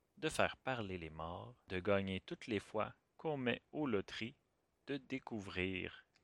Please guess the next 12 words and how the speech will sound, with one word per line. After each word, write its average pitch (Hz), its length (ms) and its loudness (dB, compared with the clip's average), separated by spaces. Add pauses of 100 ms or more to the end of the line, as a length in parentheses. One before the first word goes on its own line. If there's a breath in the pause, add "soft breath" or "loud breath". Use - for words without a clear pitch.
les 131 260 0
trésors 87 580 2
cachés, - 460 2 (480)
et 110 120 -2
cetera, 98 540 0 (200)
et 110 140 -6
cetera. - 600 -6
C'est 95 480 -4
en 87 220 -4
bref 104 460 0
une 95 220 -8
couverture 107 600 -4